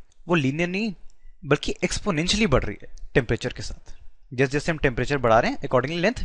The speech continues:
एक्सपोनेंशियली बढ़ रही है। और ये कब है हमारा? When alpha is small। और ये केस कब है मेरा? जब alpha is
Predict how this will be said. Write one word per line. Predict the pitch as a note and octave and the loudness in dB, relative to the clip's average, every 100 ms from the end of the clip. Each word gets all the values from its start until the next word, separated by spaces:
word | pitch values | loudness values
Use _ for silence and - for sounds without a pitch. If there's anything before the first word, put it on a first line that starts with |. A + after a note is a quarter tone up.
| - | -8
एक्सपोनेंशियली | - _ - - - E3+ E3 D3+ | -12 _ -10 -6 -2 0 0 2
बढ़ | A2+ G2 | 2 0
रही | - | -6
है। | - - - | -12 -16 -12
और | - - | -10 -4
ये | C3 E3+ | 0 2
कब | G3 G#3+ | 2 2
है | |
हमारा? | G3+ C4 - - | 2 2 0 0
When | D3 G#3+ - _ C3+ | 2 2 -4 _ 0
alpha | C#3 E3 F#3 | 2 2 2
is | C4+ - - - - - - - | 0 -4 -10 -12 -20 -20 -12 -8
small। | C3 G2 - - - - - - - - - - - - - - - - - - - - | -6 -6 -8 -10 -8 -6 -4 -6 -6 -8 -8 -10 -14 -18 -18 -20 -16 -14 -10 -12 -10 -4
और | B2 | 0
ये | C#3+ F3+ | 4 4
केस | F#3+ - | 6 6
कब | G3 G3+ | 6 6
है | |
मेरा? | G#3 C4+ - - | 2 0 -2 0
जब | E3+ F3+ - | 0 0 0
alpha | B2+ B2+ D3+ | 0 4 2
is | B3 B3+ | 2 -2